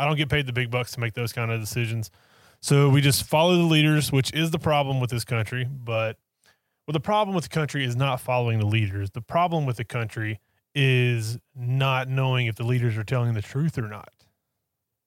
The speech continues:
So, I mean, some states, as of right now, some states are opening up. Some states are gonna take some risk and, and go and, I mean, have at it. I feel like if you, if you feel like you can do it, I,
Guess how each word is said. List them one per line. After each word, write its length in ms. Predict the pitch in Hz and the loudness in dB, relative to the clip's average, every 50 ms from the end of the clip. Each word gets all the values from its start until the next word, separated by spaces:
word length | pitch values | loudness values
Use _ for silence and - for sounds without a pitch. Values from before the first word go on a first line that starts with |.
| _ _ _ _ _ _ _ _ _ _ _ _ _ _ _ _ _ _ _ _ _ | _ _ _ _ _ _ _ _ _ _ _ _ _ _ _ _ _ _ _ _ _
So, 560 | - - - 131 123 123 123 123 123 120 113 104 101 - - | -12 -6 -2 0 0 2 2 2 0 0 -2 -4 -8 -6 -2
I 80 | 139 | 0
mean, 140 | 143 147 135 | 2 2 2
some 200 | - - 151 160 | 2 0 0 0
states, 540 | 160 - - 175 175 180 175 - - - - - | 0 0 0 2 2 2 0 -2 -8 -10 -10 -6
as 260 | - 135 143 147 131 | -2 0 0 2 2
of 140 | 139 147 131 | 0 0 2
right 180 | 143 143 147 147 | 2 0 0 0
now, 160 | 147 147 143 | -2 -2 -2
some 220 | 131 - 160 156 | -2 -2 -4 -4
states 280 | 147 - - 156 143 - | -4 -2 -2 -2 0 0
are 60 | 147 | 0
opening 320 | 139 139 120 156 156 147 123 | 0 2 2 2 2 4 4
up. 220 | 110 117 127 - _ _ _ | 2 0 -2 -4 _ _ _
Some 260 | - - 123 120 127 | -6 -4 -2 -2 -2
states 480 | 120 - - 127 131 131 123 - - - | -4 -2 -2 0 0 0 -2 -4 -8 -8
are 300 | 123 127 127 127 123 123 | -6 -4 -4 -4 -4 -4
gonna 240 | 120 123 127 127 120 | -4 -4 -4 -4 -2
take 260 | - 139 135 127 127 | 0 -2 -2 -2 -4
some 260 | - - 147 143 135 | -6 -4 -2 -2 0
risk 380 | 123 113 110 117 127 - - _ | 0 0 0 -2 -2 -4 -8 _
and, 180 | 113 110 113 | -10 -10 -8
and 280 | 120 120 120 117 113 107 | -8 -6 -6 -6 -6 -4
go 320 | 113 110 107 110 120 131 | -4 -4 -2 -2 -2 -4
and, 320 | 127 123 123 127 131 127 110 | -2 -4 -4 -4 -6 -6 -6
I 80 | 123 | -6
mean, 180 | 131 139 139 131 | -2 -2 -2 0
have 220 | 123 135 143 147 | 2 0 2 2
at 160 | 165 175 185 160 | 0 0 -2 -4
it. 100 | - - _ _ _ _ _ _ _ _ _ _ _ _ _ _ _ _ _ _ - | -6 -10 _ _ _ _ _ _ _ _ _ _ _ _ _ _ _ _ _ _ -14
I 40 | 113 | -12
feel 180 | - - 127 | -6 -2 0
like 240 | 131 131 127 120 - | 0 0 0 -2 -4
if 160 | 127 113 - | -8 -8 -6
you, 540 | 131 131 131 131 127 127 127 123 123 123 - 80 71 71 76 _ _ _ _ _ _ _ - | -6 -4 -4 -4 -4 -4 -4 -6 -8 -10 -12 -16 _ _ _ _ _ _ _ _ _ _ -20
if 100 | 123 - - | -20 -10 -10
you 80 | 135 | -10
feel 220 | 110 - - 127 127 | -10 -6 -4 0 0
like 280 | 135 139 143 - - | 2 2 0 -2 -4
you 120 | 135 127 113 | -10 -10 -10
can 200 | - - 120 117 | -6 -6 -6 -2
do 220 | 117 123 131 151 | 0 0 0 2
it, 120 | 175 165 - | 0 0 0
I, 260 | 135 127 123 120 | 0 0 0 0